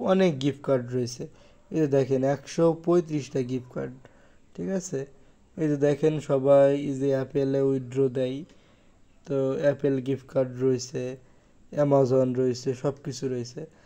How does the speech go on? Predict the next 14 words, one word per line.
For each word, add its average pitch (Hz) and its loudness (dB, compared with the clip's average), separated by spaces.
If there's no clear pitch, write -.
তো 143 4
আমার 165 6
যারা 190 10
মেম্বার 160 8
বা 151 8
আমার 151 4
কাছে 170 2
যারা 160 8
ডলার 139 6
সেল 156 0
করতে 151 0
চান, 165 -6
আমি 151 0
কিন্তু, 165 0